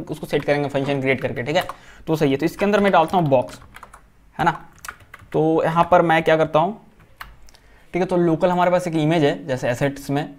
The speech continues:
इमेज है, आपको उसमें मिल जाएगा सोर्स कोड में जो मैंने डाला है ना, वो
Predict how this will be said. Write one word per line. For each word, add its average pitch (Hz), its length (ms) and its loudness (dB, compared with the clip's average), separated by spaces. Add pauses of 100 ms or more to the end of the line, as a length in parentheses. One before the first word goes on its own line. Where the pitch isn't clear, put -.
(220)
इमेज 139 260 -2
है, 156 100 4
आपको 180 220 4
उसमें 208 180 2
मिल 202 140 4
जाएगा 160 160 6
सोर्स 170 200 -2
कोड 170 140 2
में 160 120 -2
जो 151 100 0
मैंने 143 160 -4
डाला 131 160 2
है 175 80 -2
ना, 247 80 -6
वो - 200 -8